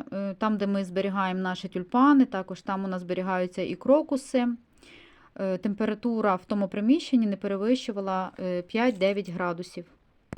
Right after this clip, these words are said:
Декілька днів назад, а саме це було друге лютого, я внесла, е, свої гіацинти уже на вигонку в будинок, так як у теплиці в мене взагалі немає вільного місця, тому вирощування гіацинтів,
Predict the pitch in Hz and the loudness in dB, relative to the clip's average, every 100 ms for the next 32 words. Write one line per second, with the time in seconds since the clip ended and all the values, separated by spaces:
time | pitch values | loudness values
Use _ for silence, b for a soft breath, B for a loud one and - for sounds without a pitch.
0 | - - - - 262 269 233 226 226 226 | -14 -20 -14 -4 -2 -2 -2 0 2 2
1 | 214 202 247 320 - 202 196 196 262 233 | -2 -4 -2 -2 -2 -2 -2 0 0 0
2 | 214 196 208 202 208 208 214 285 381 285 | -2 -4 -4 -4 -4 -4 -2 -2 0 0
3 | 262 254 B B B - 220 214 208 233 | -2 -4 B B B -4 0 2 2 2
4 | 226 220 220 202 - 196 196 - 214 214 | 2 0 -2 -2 -2 -6 -6 -2 -2 0
5 | 208 196 196 220 202 202 202 208 202 202 | 0 -2 -2 -2 0 0 -2 -4 -4 -2
6 | 196 190 214 196 196 185 190 185 185 B | -2 0 -2 -2 -6 -6 -10 -10 -12 B
7 | B B B - 175 202 202 240 311 302 | B B B -14 -4 -2 0 4 4 4
8 | 277 - 220 220 208 - 208 220 214 233 | 2 -4 -4 -4 -6 -4 -4 -4 -2 -2
9 | 220 226 208 208 202 196 202 214 208 202 | -2 -2 -2 0 0 -2 -2 0 0 0
10 | 196 190 190 185 190 185 190 202 269 349 | -2 -4 -4 -4 -4 -6 -4 0 2 0
11 | - 240 - 214 214 214 208 B B B | -2 -6 -4 -4 -2 -4 -6 B B B
12 | B B 190 220 240 220 - - 202 208 | B B -4 0 2 2 -2 -6 -4 -2
13 | 208 196 185 196 190 - 277 349 302 294 | -2 -2 -4 -4 -4 0 4 6 6 2